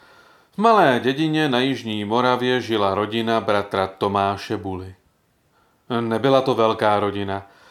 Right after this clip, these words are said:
Skládala se jen ze tří osob. Tomáše Buly, jeho manželky, sestry Marty a jejich dcerušky devítileté Magdalénky.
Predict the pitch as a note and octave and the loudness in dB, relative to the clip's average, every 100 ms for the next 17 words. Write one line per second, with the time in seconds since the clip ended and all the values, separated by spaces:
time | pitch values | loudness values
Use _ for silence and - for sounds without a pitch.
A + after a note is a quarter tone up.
0 | - - - F3+ F#3 F#3+ F#3 F3+ E3+ D#3+ | -20 -12 2 4 6 6 4 4 2 4
1 | E3 A#2+ D3 - C#3+ D3+ D3+ - G#2 - | 2 0 -2 -2 -2 0 -2 0 -2 -4
2 | - _ _ _ _ _ - B2+ B2+ A#2 | -16 _ _ _ _ _ -2 2 4 2
3 | A2 G2 F2+ A2+ C3+ C#3+ D3+ - _ _ | 0 -6 -4 -2 -2 -4 -10 -18 _ _
4 | _ - B2+ A#2+ G2+ F#2+ A#2 B2 C#3 C3 | _ -2 0 2 2 0 -2 0 2 0
5 | C3+ C3+ C3+ C#3 - _ _ _ - A3 | -2 -4 -2 -6 -14 _ _ _ -2 0
6 | G#3+ - C3 G#2+ C#3+ D#3+ - E3 F3 B2 | 0 2 2 4 4 4 2 2 2 2
7 | B2+ A#2+ - - B2 C3+ - C#3 C3+ G#2+ | 2 -2 -4 -2 -2 -2 -6 -4 0 0
8 | G#2+ G2+ A2 G#2+ A2 B2 B2 G#2+ F#2 F#2+ | -2 -2 0 0 0 -2 0 -2 -2 -2
9 | F#2+ F#2+ F2+ G2+ G2 | -2 -6 -10 -14 -14